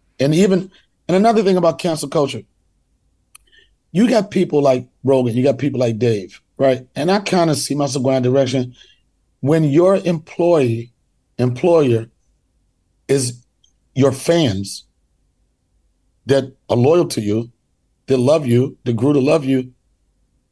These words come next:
there's no way you can, you can cancel that guy. And what cancel culture want to do, like I said earlier,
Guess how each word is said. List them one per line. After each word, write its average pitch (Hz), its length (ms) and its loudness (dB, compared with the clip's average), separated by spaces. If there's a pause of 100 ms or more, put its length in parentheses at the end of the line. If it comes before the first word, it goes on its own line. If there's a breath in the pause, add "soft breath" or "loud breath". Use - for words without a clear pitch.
(100)
there's 185 300 2
no 190 180 2
way 151 460 0
you 143 100 -6
can, 160 280 -4
you 156 120 -2
can 156 140 -4
cancel 196 380 0
that 104 100 0
guy. 92 240 -10 (880)
And 151 80 2
what 151 140 0
cancel 190 280 0
culture 208 300 0
want 170 300 0
to 165 180 2
do, 165 60 -14 (160 loud breath)
like 175 160 0
I 190 60 4
said 190 340 -2
earlier, 180 320 0